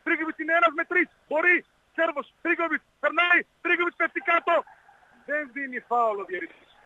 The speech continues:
Δεν δίνει φάουλ ο διαιτητής. Όλος ο πάγκος του παοκ είναι όρθιος.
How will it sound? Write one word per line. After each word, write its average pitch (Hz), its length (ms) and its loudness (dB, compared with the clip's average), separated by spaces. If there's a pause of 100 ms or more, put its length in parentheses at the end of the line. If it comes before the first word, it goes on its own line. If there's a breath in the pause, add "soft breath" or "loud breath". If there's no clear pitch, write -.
(920)
Δεν 277 220 0
δίνει 277 220 -8
φάουλ 285 320 2
ο 262 40 -2
διαιτητής. 233 440 -4
Όλος 262 240 0
ο 226 60 -2
πάγκος 240 280 -4
του 202 100 -18
παοκ 254 240 6
είναι 233 140 -4
όρθιος. 262 400 0